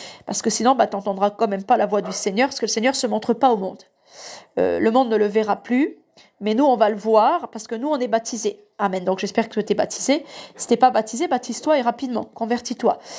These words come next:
Et fais comme je te dis pour écouter le Seigneur qui te parle. Amen. Parce que... Euh,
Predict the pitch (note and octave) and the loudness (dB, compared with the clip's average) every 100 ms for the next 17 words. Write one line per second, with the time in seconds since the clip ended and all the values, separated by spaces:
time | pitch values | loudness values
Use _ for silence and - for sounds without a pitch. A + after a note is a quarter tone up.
0 | - - G#3 A3 A3 - C4+ C#4+ C4 - | -16 0 2 4 2 0 2 2 0 0
1 | G#3+ D#4+ F4+ A3+ A3+ A3+ D4 - B3 D4 | 2 0 0 -4 -4 -2 -2 0 2 2
2 | C#4+ C4 - B3 G3 - G3+ G3 F#3+ - | 2 -6 2 2 2 -2 -4 -4 -6 -10
3 | - - - G3+ - B3 C4 A#3+ F#3+ F#3+ | -18 -20 -8 -6 0 4 4 4 2 2
4 | E3+ D#3+ | 0 -4